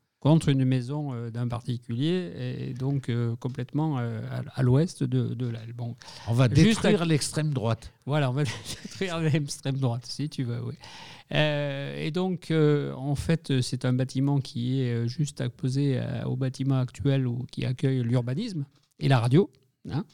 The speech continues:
Speaker 2: Eh ben oui, on est au-dessus, on
Speaker 1: Et
Speaker 2: fait
Speaker 1: on est,
Speaker 2: partie
Speaker 1: on
Speaker 2: de
Speaker 1: est
Speaker 2: l'aile
Speaker 1: au-dessus,
Speaker 2: ouest.
Speaker 1: voilà, on fait
Speaker 2: Bientôt.
Speaker 1: Voilà. Et donc, en fait, euh, ce bâtiment, euh,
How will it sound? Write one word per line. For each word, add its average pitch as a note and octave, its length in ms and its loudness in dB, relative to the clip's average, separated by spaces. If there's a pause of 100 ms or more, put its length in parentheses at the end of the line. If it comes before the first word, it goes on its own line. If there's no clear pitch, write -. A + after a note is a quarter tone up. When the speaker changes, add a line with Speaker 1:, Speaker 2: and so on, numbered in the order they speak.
(240)
Speaker 2:
Eh B2 60 -8
ben B2 140 -2
oui, A3 140 4
on E3 100 6
est C#3+ 80 10
au-dessus, D3 320 4
on E3+ 80 4
Speaker 1:
Et - 40 2
Speaker 2:
fait D#3+ 100 6
Speaker 1:
on - 20 4
est, D3 60 4
Speaker 2:
partie D#3 220 2
Speaker 1:
on A3+ 40 4
Speaker 2:
de - 60 4
Speaker 1:
est - 20 6
Speaker 2:
l'aile G#3+ 160 6
Speaker 1:
au-dessus, D#3 220 2
Speaker 2:
ouest. G#3 160 -6
Speaker 1:
voilà, C#3 240 -4
on A#2+ 80 -8
fait B2 140 -8
Speaker 2:
Bientôt. E3 420 2 (580)
Speaker 1:
Voilà. C#3 300 0 (580)
Et D3+ 140 2
donc, F3 280 0
en D#3 100 -2
fait, F3+ 360 -2
euh, C#3 720 4
ce - 160 -2
bâtiment, E3 680 0
euh, B2 1040 -2